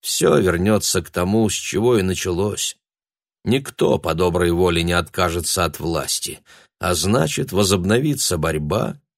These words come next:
жертвами которой только за последнее время уже стали ни в чём не повинные братья из Хайдмида,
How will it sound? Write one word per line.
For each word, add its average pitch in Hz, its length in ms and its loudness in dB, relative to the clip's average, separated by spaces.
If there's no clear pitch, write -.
жертвами 135 680 2
которой 123 440 2
только 120 380 0
за 98 180 2
последнее 104 880 0
время 92 380 0
уже 87 240 0
стали 98 440 0
ни 92 140 -2
в 82 80 -8
чём 98 320 0
не 90 100 -2
повинные 90 720 -2
братья 95 560 2
из 85 240 -2
Хайдмида, 90 840 0